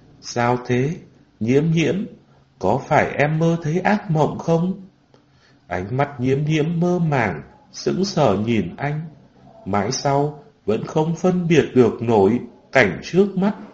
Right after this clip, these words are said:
là mơ hay thực. Anh đưa tay vén đám tóc rối trước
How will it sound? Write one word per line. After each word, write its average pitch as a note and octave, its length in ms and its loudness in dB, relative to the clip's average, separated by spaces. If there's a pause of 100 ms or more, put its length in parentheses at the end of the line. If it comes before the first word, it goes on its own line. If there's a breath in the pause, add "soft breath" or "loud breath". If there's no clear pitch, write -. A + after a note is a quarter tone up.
(120)
là A2+ 400 2
mơ C#3+ 280 4 (100)
hay E3 220 -2 (140)
thực. G2+ 160 4 (1200 loud breath)
Anh A2 300 -4
đưa B2+ 260 4
tay C3+ 340 -2 (180)
vén B2 320 -2
đám D#3 260 0
tóc G#3 260 0
rối D#3 280 2 (260)
trước C#3 180 2